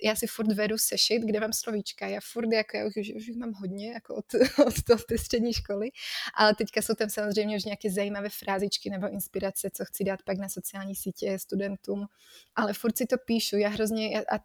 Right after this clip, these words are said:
tohle je taky, si myslím, že takový dobrý tip, nezapomínat na to psaní rukou, jsou na to i studie a tady v Česku je, eh, úžasný pan, eh, Jan Martin Stránský, neurolog, který to taky zmiňoval v nějakém rozhovoru, eh,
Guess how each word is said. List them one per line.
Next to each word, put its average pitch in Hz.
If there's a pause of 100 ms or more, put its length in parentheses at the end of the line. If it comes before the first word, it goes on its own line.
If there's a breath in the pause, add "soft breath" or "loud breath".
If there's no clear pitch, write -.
tohle 226
je 254
taky, 220
si -
myslím, 208
že 202
takový 202
dobrý 190
tip, 202
nezapomínat 220
na 208
to 208
psaní 202
rukou, 190
jsou 196
na 254
to -
i 214
studie 196 (340 loud breath)
a 202
tady 214
v -
Česku -
je, 202 (120)
eh, 202
úžasný 202 (340)
pan, 196
eh, - (160)
Jan 202
Martin 208
Stránský, 190
neurolog, 196 (160)
který 196
to 208
taky -
zmiňoval 196
v 185
nějakém 196
rozhovoru, 196 (440 loud breath)
eh, 196